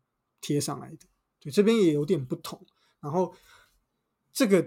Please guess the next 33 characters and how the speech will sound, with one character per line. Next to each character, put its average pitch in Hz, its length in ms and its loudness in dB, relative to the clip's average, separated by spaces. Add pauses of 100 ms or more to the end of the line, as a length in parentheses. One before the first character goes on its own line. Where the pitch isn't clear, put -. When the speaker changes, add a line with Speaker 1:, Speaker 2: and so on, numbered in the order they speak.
(140)
Speaker 1:
钢 233 120 8
铁 233 80 8
降 233 160 6
生 220 120 6
这 220 100 4
个 202 80 8
角 143 260 2
色， 151 320 2
这 220 140 0
个 196 60 4
高 180 160 6
龟 180 160 6
的 165 80 4
角 139 240 -4
色， 147 320 0
他 190 320 -2
在 160 500 2 (640)
电 247 120 6
影 156 160 6
上 165 220 2
跟 175 120 0
在 180 140 6
小 - 300 -6
说 147 80 2
上 175 160 0
也 151 120 0
有 156 140 -2
一 202 40 -2
点 196 200 2
点 170 160 2
的 139 80 -6
不 170 100 -6
同， 151 280 -10